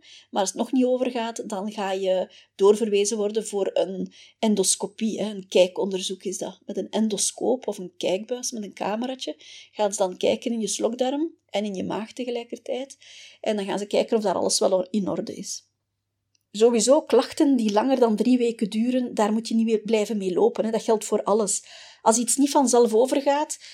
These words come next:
ja, dan ben je beter dat je er met je arts over praat en dan kan die oordelen of er verder onderzoek nodig is, hè. Maar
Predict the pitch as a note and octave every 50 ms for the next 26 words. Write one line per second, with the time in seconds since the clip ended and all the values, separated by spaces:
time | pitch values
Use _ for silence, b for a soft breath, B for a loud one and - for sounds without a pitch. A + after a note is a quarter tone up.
0 | B B B B - A#3 A3+ A3+ A#3 A3 A3 A3+ G#3+ G#3 G3+ - C#4 D#4 - D4+
1 | C4+ B3+ A#3+ A#3 A#3+ A3+ A3+ A3 G#3+ G#3 - - B3+ C4+ - - C4+ A#3+ A3 G#3
2 | G#3+ - A3 G#3+ A#3 D4 - - B3 A#3+ A3+ A3 - - A3 G#3+ G3 A3 A#3 B3+
3 | B3+ C4+ C#4 B B B B B B - - A#3+ B3+ C4+ B3+ B3+ B3 B3+ B3+ C4
4 | B3+ A#3 - G#3+ G#3+ A#3 A3 A3+ - G3+ A#3 A#3 A#3 G#3 G3+ A#3 A#3 A3 A3+ G#3+
5 | G#3+ - G#3 F#3+ F3 G3+ G#3 G3 F#3 F3+ E3 - - - B3+ A3+ G#3 G3+ - -
6 | - - - -